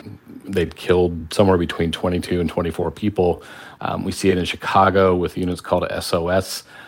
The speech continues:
We see 'em in, uh, Philadelphia, Indianapolis, Newark, and then most recently,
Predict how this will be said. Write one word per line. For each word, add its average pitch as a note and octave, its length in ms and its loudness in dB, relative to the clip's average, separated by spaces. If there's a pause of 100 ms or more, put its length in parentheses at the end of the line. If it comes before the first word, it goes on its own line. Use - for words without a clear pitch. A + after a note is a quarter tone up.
(200)
We - 80 -6
see G2 260 2
'em F2+ 340 2
in, E2+ 460 -4
uh, E2+ 300 -6
Philadelphia, F2 880 0
Indianapolis, E2 840 -4
Newark, F#2 500 0
and G2+ 80 2
then F#2+ 120 4
most A2 200 4
recently, G#2+ 520 0